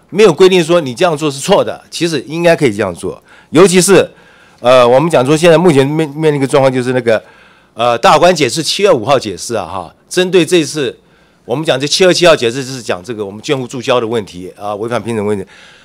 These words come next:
他讲说注销这个，这个基本上是没有违宪，可是他也讲就是这个，这个违，违占眷户，呃，比违占眷户还不如。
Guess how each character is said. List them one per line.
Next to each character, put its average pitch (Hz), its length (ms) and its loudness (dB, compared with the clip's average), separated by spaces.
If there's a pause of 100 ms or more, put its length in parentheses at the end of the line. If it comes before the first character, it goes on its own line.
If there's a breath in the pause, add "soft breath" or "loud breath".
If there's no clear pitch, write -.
(500 soft breath)
他 196 180 2
讲 135 220 2
说 156 160 0
注 165 200 -4
销 151 340 2 (280)
这 - 200 -10
个， 135 120 -2
这 156 120 -4
个 135 40 -2
基 175 200 -4
本 131 140 -2
上 131 160 -2
是 123 60 -8
没 123 120 -4
有 120 80 -2
违 104 120 -6
宪， 107 280 -6
可 98 180 -14
是 147 160 -10
他 135 160 -2
也 135 240 0
讲 113 260 -6
就 113 160 -14
是 104 140 -16
这 107 140 -12
个， 98 220 -10 (320 soft breath)
这 135 120 -2
个 117 80 -2
违， 120 160 -2 (140)
违 120 140 -4
占 139 160 2 (200)
眷 135 180 -4
户， 123 60 -6 (180)
呃， 113 280 -2 (240)
比 117 100 -10
违 123 140 -4
占 156 140 0
眷 147 120 0
户 131 60 -2
还 117 120 -6
不 175 180 -4
如。 101 300 -12